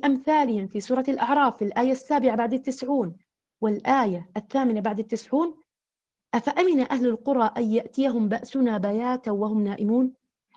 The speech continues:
أو أمن أهل القرى أن يأتيهم بأسنا ضحى وهم يلعبون؟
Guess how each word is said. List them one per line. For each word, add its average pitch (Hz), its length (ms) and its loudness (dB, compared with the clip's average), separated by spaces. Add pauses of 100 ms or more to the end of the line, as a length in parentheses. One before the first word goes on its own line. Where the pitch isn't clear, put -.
(120)
أو 240 160 6
أمن 339 340 2
أهل 262 280 0
القرى 226 480 0
أن 247 60 -2
يأتيهم 240 640 0
بأسنا 233 480 -2
ضحى 240 320 0
وهم 220 380 4
يلعبون؟ 220 580 0